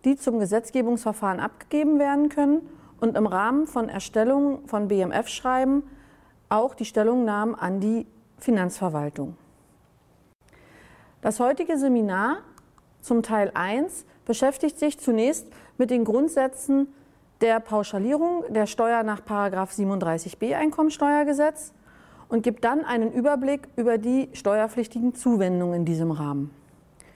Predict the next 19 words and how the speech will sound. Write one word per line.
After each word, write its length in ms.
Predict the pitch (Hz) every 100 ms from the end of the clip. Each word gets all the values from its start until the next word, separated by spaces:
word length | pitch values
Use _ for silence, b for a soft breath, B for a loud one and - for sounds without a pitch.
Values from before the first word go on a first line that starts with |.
| B B B
Im 100 | 226
zweiten 400 | - 226 277 330
Teil 240 | 320 302
kommen 260 | 302 269 254
wir 220 | 247 240
zur 180 | - 220
Bewertung 480 | 196 202 202 202 196
der 140 | 175
Zuordnung 680 | - 277 - 302 302 320 349 B B B B
und 180 | 226 220
zum 240 | - 190
Wahlrecht 580 | 170 170 233 294 311 - -
bei 100 | 285
der 120 | 285
Pauschalierung 680 | 277 277 277 262 277 277 262
und 140 | 233
zu 100 | 240
den 140 | 247
Aufzeichnungspflichten. 1120 | - 170 - 170 156 160 156 - 160 - -